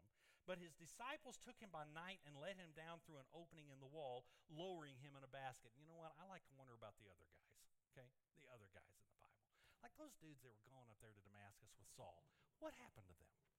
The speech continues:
Wonder what happened. How about the kid who took the five loaves and two fishes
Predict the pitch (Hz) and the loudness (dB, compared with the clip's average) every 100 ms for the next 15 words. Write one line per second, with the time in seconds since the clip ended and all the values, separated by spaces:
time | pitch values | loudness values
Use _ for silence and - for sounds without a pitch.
0 | _ _ _ _ _ _ _ 311 339 247 | _ _ _ _ _ _ _ 2 4 4
1 | 196 170 - - - 330 349 - - - | 4 -2 -6 -12 2 6 6 4 -2 4
2 | 254 214 196 - 202 170 196 202 190 180 | 6 6 4 0 0 0 2 2 4 4
3 | 143 143 185 185 - 147 - 131 | 2 -2 -2 -2 -2 -2 -2 -6